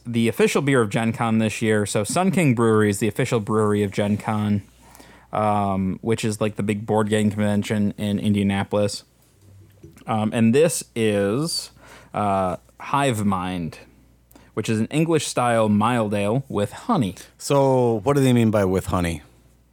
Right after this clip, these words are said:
Speaker 1: I'm guessing they added honey at some point.
Speaker 2: Yeah, but when?
Speaker 1: Well, why don't we try it and find out?
Speaker 2: Oh, I'll tell you when they <laughs> added the honey.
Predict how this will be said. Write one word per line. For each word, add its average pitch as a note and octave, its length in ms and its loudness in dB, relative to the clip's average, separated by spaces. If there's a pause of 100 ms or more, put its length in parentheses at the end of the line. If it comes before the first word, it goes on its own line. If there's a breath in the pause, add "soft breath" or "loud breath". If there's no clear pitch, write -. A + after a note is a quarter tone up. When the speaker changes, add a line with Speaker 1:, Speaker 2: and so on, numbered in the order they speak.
(1160 soft breath)
Speaker 1:
I'm A2 200 0 (100)
guessing G#2+ 380 -2
they G2+ 140 0
added G#2 340 -2
honey C3+ 300 0
at - 100 -6
some G#2 220 -2
point. A2+ 320 -2 (720 loud breath)
Speaker 2:
Yeah, A#2 260 2
but G2 200 -2
when? G#2 400 0 (1040 soft breath)
Speaker 1:
Well, E3+ 400 0
why B2 140 0
don't D3+ 100 -2
we A#2+ 80 0
try D#3 240 -2
it D3 100 0
and B2 160 -4
find C#3+ 180 2
out? D#3+ 160 -2 (480 soft breath)
Speaker 2:
Oh, G2+ 220 -4 (340 loud breath)
I'll F#2+ 140 0
tell F#2 300 -2
you A#2 260 4
when F2+ 200 2
they F2+ 120 -4
<laughs> F2+ 160 -2
added A2 200 0
the G#2+ 120 0
honey. G#2 340 -6